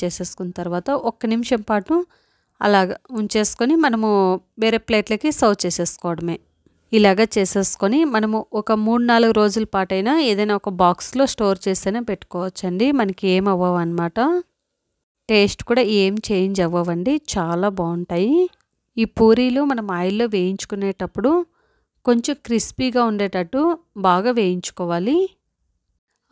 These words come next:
అప్పుడే మనకి పూరీలు తినేటప్పుడు టేస్ట్ చాలా బాగుంటాయి అన్నమాట. క్రిస్పీగా, సాఫ్ట్గా, జ్యూసీగా చాలా అంటే చాలా బాగుంటాయి.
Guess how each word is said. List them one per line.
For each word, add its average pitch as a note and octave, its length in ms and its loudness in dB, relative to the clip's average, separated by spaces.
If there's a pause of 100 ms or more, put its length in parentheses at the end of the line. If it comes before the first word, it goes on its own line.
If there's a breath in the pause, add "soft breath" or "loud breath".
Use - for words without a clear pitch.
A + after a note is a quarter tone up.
అప్పుడే A#3 300 0 (140)
మనకి G#3+ 260 -2 (140)
పూరీలు G#3+ 400 0 (120)
తినేటప్పుడు G3 520 -4 (120)
టేస్ట్ F#3+ 360 -4
చాలా F3 300 -2 (100)
బాగుంటాయి F3+ 420 -2
అన్నమాట. F3 320 -6 (260)
క్రిస్పీగా, F#3 680 0 (520)
సాఫ్ట్గా, F#3+ 640 0 (200)
జ్యూసీగా F#3+ 600 -2 (260)
చాలా F3 380 -4
అంటే F3+ 160 -6 (160)
చాలా E3 320 -4 (140)
బాగుంటాయి. F3 560 -2